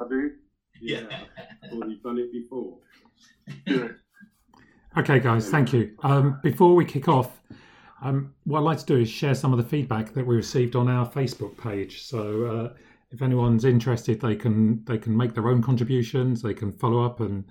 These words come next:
Speaker 4: see some of the comments raised by other listeners,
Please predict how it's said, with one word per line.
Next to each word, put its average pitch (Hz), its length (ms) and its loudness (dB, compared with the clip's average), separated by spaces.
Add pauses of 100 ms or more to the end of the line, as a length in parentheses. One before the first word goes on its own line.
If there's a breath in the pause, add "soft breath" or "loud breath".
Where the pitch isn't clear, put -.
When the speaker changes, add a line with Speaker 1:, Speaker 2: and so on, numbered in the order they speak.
(300 soft breath)
Speaker 4:
see 117 300 0
some 110 200 0
of 107 40 0
the 113 80 -4
comments 117 360 0
raised 110 300 0
by 113 420 -2
other 123 180 -2
listeners, 135 520 -4